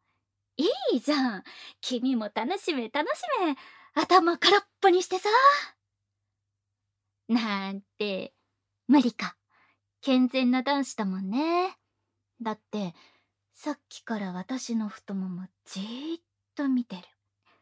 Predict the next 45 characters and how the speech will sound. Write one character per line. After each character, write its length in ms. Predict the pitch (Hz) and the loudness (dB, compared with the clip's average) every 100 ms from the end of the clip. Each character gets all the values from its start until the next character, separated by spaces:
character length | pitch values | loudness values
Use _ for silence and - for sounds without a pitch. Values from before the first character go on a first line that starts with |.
| _ _ _ _ _ _ _ | _ _ _ _ _ _ _
こ 440 | - 311 339 330 330 | -2 2 6 6 6
ん 120 | 320 | 6
な 120 | 320 | 4
可 180 | - 302 311 | 2 2 4
愛 240 | 320 311 | 4 4
い 60 | 269 | 2
女 120 | 226 | -2
子 180 | - 214 | -8 -10
が 140 | 175 | -12
目 140 | 165 180 | -8 -2
の 140 | 254 | 0
前 240 | 302 349 311 | 2 2 4
に 160 | 220 | 2
い 60 | 202 | 0
た 180 | - 202 | -6 -6
ら、 320 | 208 208 202 _ - - _ _ _ _ - | -6 -8 -12 _ -20 -20 _ _ _ _ -6
頭 480 | 240 - 269 254 254 | -6 0 2 2 2
空 280 | 233 254 | 0 -2
っ 80 | 262 - | -2 0
ぽ 100 | 294 | 4
に 140 | 277 | 6
な 140 | 247 | 4
ん 20 | 190 | -2
て 180 | - | -10
で 140 | 196 196 | -14 -14
き 200 | - 339 | -8 -6
な 160 | 427 | -2
い 120 | 359 269 | 0 0
よ 100 | 240 | 2
ね。 140 | 254 330 349 359 381 - _ _ _ _ _ _ _ _ _ _ _ _ _ _ _ _ _ _ - | 0 0 -2 -4 -8 -16 _ _ _ _ _ _ _ _ _ _ _ _ _ _ _ _ _ _ -8
<laughs> 920 | - - 370 - - - - - - | -8 0 2 2 -2 -4 -2 -4 0
今 300 | 277 285 415 | 4 6 6
更 280 | 494 440 392 | 6 6 6
目 240 | 370 359 294 | 6 4 2
そ 180 | 233 | 0
ら 140 | 233 240 | 0 0
し 60 | |
て 160 | - 220 | 0 -4
も 140 | 202 | -4
遅 200 | 226 - | -4 -2
い 140 | 359 403 | 0 0
ん 80 | 311 | 0
だ 140 | 262 | 0
け 180 | - 220 | -2 -4
ど。 240 | 190 180 | -4 -6